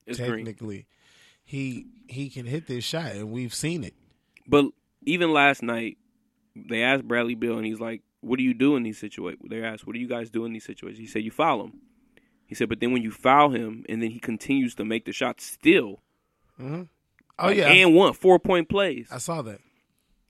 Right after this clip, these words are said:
Speaker 2: And he didn't even kick his leg this time. He actually got fouled.
Speaker 1: And then we talked about the crazy stat that he had, which was Steph Curry has had at least ten,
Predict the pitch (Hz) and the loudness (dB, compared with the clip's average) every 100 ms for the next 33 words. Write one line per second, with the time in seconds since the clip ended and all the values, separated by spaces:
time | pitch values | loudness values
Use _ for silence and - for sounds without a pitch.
0 | _ 135 151 160 180 151 139 - 196 160 | _ -6 -2 0 0 -2 -4 -6 -6 -8
1 | 135 175 147 123 120 131 107 104 147 143 | -8 -10 -8 -10 -10 -10 -12 -8 -2 -2
2 | 147 143 143 139 131 143 90 _ _ 117 | -2 -4 -2 -2 -4 -8 -12 _ _ -4
3 | 127 156 160 - 151 - 127 123 - - | 2 4 4 4 2 2 -2 -2 -4 2
4 | 143 127 113 - 143 120 - 113 113 113 | 2 2 -4 2 4 4 -2 -4 -2 -4
5 | 113 113 110 - _ _ _ _ _ _ | -2 -4 -6 -14 _ _ _ _ _ _
6 | _ _ _ - 123 - 117 113 104 - | _ _ _ 0 0 2 0 0 0 -8
7 | _ _ _ - - 165 - 160 156 135 | _ _ _ -6 0 0 0 0 2 2
8 | 127 113 117 113 - _ _ _ _ _ | 0 -2 -6 -10 -12 _ _ _ _ _
9 | _ - 120 110 123 185 202 - - - | _ -4 -4 -2 0 0 -2 -12 -10 -2
10 | 185 117 101 - | 0 0 -2 -12